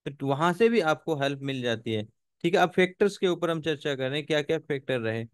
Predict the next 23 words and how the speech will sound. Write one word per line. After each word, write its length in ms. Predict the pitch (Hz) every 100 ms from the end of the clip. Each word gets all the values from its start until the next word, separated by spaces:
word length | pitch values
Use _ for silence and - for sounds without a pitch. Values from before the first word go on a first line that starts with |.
| _ _ _ _ -
तो 80 | 151
ये 280 | 139 135 175
वाले 240 | 175 170
परफेक्ट 560 | 165 175 170 220 208 180
इस 120 | 147
प्लेसेस 360 | - 147 135 131
पे 80 | 139
मैंने 200 | 135 131
कहा 140 | 123
था 180 | 120 240 _ _ _ -
कि 60 |
ये, 600 | 147 147 147 143 147 151
अ, 580 | 117 127 131 131 127 120
वीक 300 | 117 139 143 -
एंड 240 | 123 147
हुआ 180 | 160 156
था, 180 | 185 175
मैं 200 | 139 143
अगले 340 | 127 127 156 175
वीक 240 | 147 131
में 120 | 131 156
मार्केट 400 | 143 131 143 135
खुलेगा, 480 | _ 135 147 139